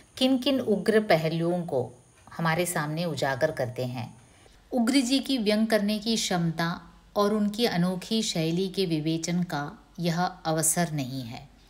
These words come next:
क्यों? क्योंकि कल ही उनकी मृत्यु हुई है, और मृत्यु होने के पश्चात ही विष्णु प्रभाकर जी ने ये लेख लिखा है। तो आज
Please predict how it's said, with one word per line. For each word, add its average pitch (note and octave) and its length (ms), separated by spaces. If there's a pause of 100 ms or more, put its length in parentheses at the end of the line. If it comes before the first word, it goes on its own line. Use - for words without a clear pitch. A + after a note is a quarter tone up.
(260)
क्यों? A#3 240
क्योंकि G3 560
कल G3+ 280
ही G3 100
उनकी F3+ 280
मृत्यु E3 400
हुई C#3 220
है, C3+ 320
और F3+ 60
मृत्यु E3+ 380
होने E3+ 240
के F#3+ 120
पश्चात E3+ 600 (100)
ही F#3+ 140 (300)
विष्णु F#3+ 280
प्रभाकर E3+ 440
जी D#3 180
ने E3 100
ये D#3 220
लेख D#3 420
लिखा D3 340
है। - 260 (640)
तो C4 80
आज B3 560